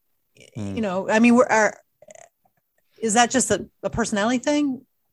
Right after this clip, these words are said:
Speaker 2: Anyway, I'll, I'll, I'll open that
Speaker 1: Yeah,
Speaker 2: up.
Speaker 1: I've, I've always,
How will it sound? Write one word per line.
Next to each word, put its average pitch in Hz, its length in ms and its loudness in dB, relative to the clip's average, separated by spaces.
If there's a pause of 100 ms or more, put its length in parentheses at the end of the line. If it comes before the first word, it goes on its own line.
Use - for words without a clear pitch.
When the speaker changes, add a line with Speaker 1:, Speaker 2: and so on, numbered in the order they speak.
Speaker 2:
Anyway, 139 220 -10
I'll, - 260 -10
I'll, 165 220 -2
I'll 180 140 2
open 156 200 -4
that 147 60 0
Speaker 1:
Yeah, 170 320 6
Speaker 2:
up. - 80 -10
Speaker 1:
I've, 160 560 0
I've 139 140 0
always, 160 640 -4